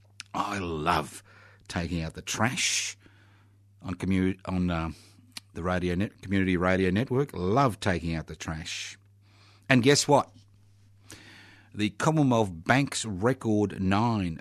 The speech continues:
point five billion dollar profit has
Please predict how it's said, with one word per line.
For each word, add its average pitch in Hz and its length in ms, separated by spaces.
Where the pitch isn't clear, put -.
point 95 400
five 87 720
billion 98 600
dollar 113 340
profit - 540
has 165 960